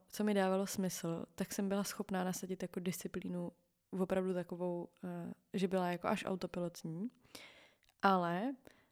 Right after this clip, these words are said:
samozřejmě jako najít motivaci k tomu, tu disciplínu mít, pokud nejste úplně jako, eh, disciplinární člověk, není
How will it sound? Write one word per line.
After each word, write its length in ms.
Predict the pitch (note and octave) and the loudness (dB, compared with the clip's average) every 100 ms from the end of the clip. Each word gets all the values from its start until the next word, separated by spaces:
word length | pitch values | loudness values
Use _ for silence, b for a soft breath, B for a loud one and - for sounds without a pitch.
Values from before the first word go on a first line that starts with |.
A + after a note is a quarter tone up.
| _ | _
samozřejmě 560 | - G#3 G#3 G#3 G#3 | -2 0 2 2 4
jako 180 | G3+ G3+ | 2 2
najít 380 | G3+ F#3+ A#3 - | 2 2 2 0
motivaci 520 | G3 - F3 E3+ - | -4 -4 -4 -2 -2
k 100 | G#3+ | -2
tomu, 420 | - F#3+ F#3 F#3 G3 | -2 0 0 -2 -4
tu 100 | G3+ | -2
disciplínu 520 | F#3+ - G3 G3+ G3 | -2 0 -2 0 2
mít, 240 | G#3 F#3+ - | 2 2 0
pokud 260 | G3 G#3 | -2 0
nejste 380 | F#3+ F#3+ - G#3 | 2 2 2 0
úplně 380 | F#3+ G3+ F#3+ F3+ | -2 0 0 0
jako, 520 | F#3 - F#3+ F3+ F3+ - | -2 -2 0 0 -2 -6
eh, 240 | F#3+ F3 F3 | -6 -6 -6
disciplinární 720 | - F3+ - - F#3+ F3 G3+ | -6 -6 -4 -2 -2 0 0
člověk, 640 | G3+ - F3+ E3+ D#3+ F3+ - B B B B B B B | 0 2 2 2 -2 -6 -12 B B B B B B B
není 680 | G3 G3+ G#3 G3+ G#3 G3+ G3+ | 4 6 8 6 6 4 0